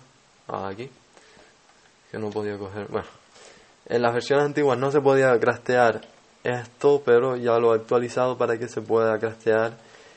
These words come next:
Eh, cuesta lo suyo, la verdad, pero bueno, vale la pena. Y sobre todo porque siempre tenemos que tener al menos dos. Serían cinco chips avanzados y dos, eh, máquinas avanzadas,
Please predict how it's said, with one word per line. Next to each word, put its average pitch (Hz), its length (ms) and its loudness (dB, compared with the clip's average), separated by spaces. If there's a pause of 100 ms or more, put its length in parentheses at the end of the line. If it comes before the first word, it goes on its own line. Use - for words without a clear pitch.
(260)
Eh, 110 460 2
cuesta 123 340 6
lo 143 80 8
suyo, 156 500 0
la 107 100 -2
verdad, 120 400 -2 (560)
pero 110 220 2
bueno, 107 280 2
vale 107 240 2
la 104 220 0
pena. 110 320 -6 (600)
Y 104 260 -6
sobre 104 240 -2
todo 104 160 0
porque 113 240 -6
siempre 107 260 -12
tenemos 101 240 -10
que 113 100 -6
tener 107 200 -2
al 104 160 -6
menos 104 240 -10
dos. 131 120 -12 (920)
Serían 110 920 -2
cinco 123 280 -6
chips 120 200 -6
avanzados 135 680 -2
y 123 120 -6
dos, 123 320 -6 (240)
eh, 120 280 -4
máquinas 113 1200 -4
avanzadas, 110 920 0